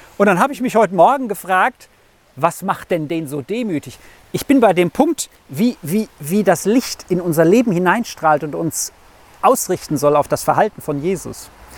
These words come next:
So, und kurz danach ist es nämlich so, Aaron und Miriam, die sind ja verwandt mit ihm, die waren auch im Leitungsteam, kann man sagen, damals,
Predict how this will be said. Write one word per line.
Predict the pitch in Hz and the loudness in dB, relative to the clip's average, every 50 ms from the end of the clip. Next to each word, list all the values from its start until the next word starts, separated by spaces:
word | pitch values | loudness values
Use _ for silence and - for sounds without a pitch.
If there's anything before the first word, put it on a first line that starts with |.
| - - - | -20 -18 -8
So, | - - 202 202 - - | 2 4 4 4 4 4
und | 214 202 208 - - - - - - - - | 2 2 2 0 -6 -12 -20 -20 -20 -10 -2
kurz | - 294 392 - - - | 0 0 0 0 0 0
danach | - 226 202 190 190 185 185 202 254 285 - - - - - - - - - | 0 0 0 0 0 0 0 0 -2 -2 -4 -8 -16 -20 -20 -20 -12 0 2
ist | 247 226 | 4 4
es | 247 220 - | 4 4 4
nämlich | 247 214 190 180 165 | 2 2 2 2 -2
so, | - - 170 165 180 - - | -2 -2 0 2 2 0 0
Aaron | 175 185 247 285 247 233 226 226 220 220 - _ | 0 2 2 4 4 4 2 2 0 -4 -4 _
und | 208 180 180 170 160 151 143 - - - - - _ | 0 2 2 2 0 -2 -4 -6 -8 -14 -20 -16 _
Miriam, | - 151 247 330 269 196 165 147 131 135 139 165 226 269 - | -2 0 2 2 2 2 2 2 2 2 2 0 -2 -4 -4
die | - 170 | -6 -8
sind | 151 202 196 | -6 -4 -6
ja | 170 | -4
verwandt | - 170 156 151 185 254 277 - - | -2 0 2 2 2 0 -2 -8 -14
mit | 147 143 - | -16 -14 -14
ihm, | 139 135 143 175 220 | -14 -14 -12 -10 -10
die | 202 165 | -4 -2
waren | 160 165 180 | 0 2 4
auch | 190 175 | 2 2
im | 180 | 2
Leitungsteam, | 175 165 165 214 - 190 165 143 - - - 180 165 147 | 2 0 0 0 -2 -6 -10 -10 -12 -14 -12 -10 -10 -8
kann | 135 - 156 | -8 -8 -6
man | 151 139 135 | -6 -6 -4
sagen, | 120 156 135 139 131 127 | -4 -2 -2 -2 -4 -4
damals, | 120 147 147 160 185 220 262 247 - | -6 -8 -6 -6 -6 -8 -8 -10 -12